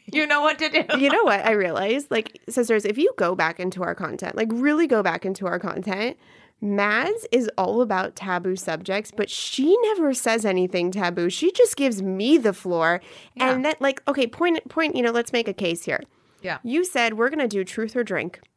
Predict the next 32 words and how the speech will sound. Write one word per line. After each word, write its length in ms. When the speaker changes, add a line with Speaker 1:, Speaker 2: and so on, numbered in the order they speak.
Speaker 2:
Okay? 320
Speaker 1:
<laughs> 260
Speaker 2:
I 180
said, 300
"That 140
doesn't 280
sound 240
aligned 300
with 180
me 120
at 80
all, 300
but 380
I 80
guess 200
I'm 260
bullied 360
into 240
this." 240
Speaker 1:
<laughs> 80
Yeah. 280
Speaker 2:
You 480
told 260
me 100
I 120
smelled, 480
and 160
then 200
Speaker 1:
<laughs> 560
Well, 280
I 120
mean, 180